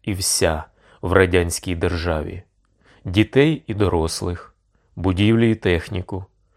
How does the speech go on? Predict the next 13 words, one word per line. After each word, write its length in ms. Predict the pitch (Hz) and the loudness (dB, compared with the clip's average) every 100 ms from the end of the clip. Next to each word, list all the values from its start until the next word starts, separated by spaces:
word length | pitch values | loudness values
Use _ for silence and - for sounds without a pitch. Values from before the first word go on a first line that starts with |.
| _ - - | _ -6 0
А 80 | |
самі 440 | - 117 110 147 165 - _ - | 4 4 2 2 -2 -8 _ -12
демони-повелителі 1300 | 90 104 90 90 87 - 92 95 90 82 85 87 98 _ - - - | 2 4 4 0 -2 -2 0 2 0 -4 -8 -10 -12 _ -20 -20 -4
розташувалися 1040 | 107 110 - 120 - 123 139 135 117 123 | 2 2 2 -2 0 4 4 4 2 0
в 40 | 107 | 0
гігантських 720 | 104 113 120 117 - 117 - | 0 2 2 0 -2 -4 0
рубінових 640 | 110 110 113 107 101 92 | 0 2 0 2 0 -2
пентаграмах 960 | - 107 98 101 95 110 123 107 101 - - - - | -2 -4 -2 0 2 2 2 2 -2 -8 -20 -20 -10
на 200 | 104 95 | 0 2
вежах 500 | 98 110 98 101 92 | 4 2 2 0 -2
Кремля, 640 | - 98 98 101 87 78 80 _ _ _ _ _ _ - | -2 -2 0 0 -2 -4 -8 _ _ _ _ _ _ -14
добровільно 720 | 80 95 87 95 101 90 90 | 2 2 4 2 2 0 -2
згодившись 760 | 85 104 104 90 - 98 - | 0 0 0 -2 -4 -6 -6